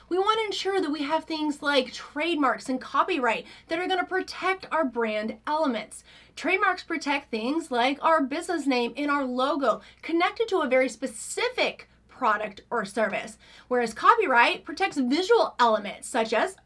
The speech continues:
our logo as well, and our text and our graphics and our, uh, photographs and videos, things that we utilize in marketing. This is one of the areas that many entrepreneurs are really,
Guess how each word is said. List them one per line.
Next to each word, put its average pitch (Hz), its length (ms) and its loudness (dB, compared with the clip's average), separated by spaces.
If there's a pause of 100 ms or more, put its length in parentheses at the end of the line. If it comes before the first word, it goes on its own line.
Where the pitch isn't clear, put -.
our 247 120 4
logo 240 420 4
as 277 140 0
well, 339 400 6 (280)
and 247 260 2
our 202 220 -2
text - 520 2 (120)
and 240 320 4
our 208 340 2
graphics 370 800 2
and 214 240 -4
our, 214 260 -2
uh, 208 240 -2 (100)
photographs 370 520 6
and 262 200 4
videos, 294 440 2
things 427 340 -2
that 453 140 4
we 403 80 -4
utilize 233 760 2 (100)
in 202 380 -8 (220)
marketing. 226 680 2 (360)
This 466 180 6
is 539 200 -8
one 392 160 4
of 370 80 2
the 294 220 -2
areas 220 360 0
that 254 140 2
many 269 320 4 (120)
entrepreneurs 240 680 2
are 269 280 2
really, 269 1080 0